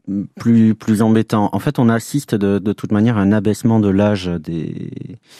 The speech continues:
du premier usage des téléphones portables.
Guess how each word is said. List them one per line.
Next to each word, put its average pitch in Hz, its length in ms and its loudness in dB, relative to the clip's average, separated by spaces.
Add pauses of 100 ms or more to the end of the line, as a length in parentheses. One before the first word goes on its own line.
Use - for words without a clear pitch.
(200)
du - 100 -20
premier 98 480 2
usage 101 360 0
des 98 100 -2
téléphones 95 460 -2
portables. 101 560 -4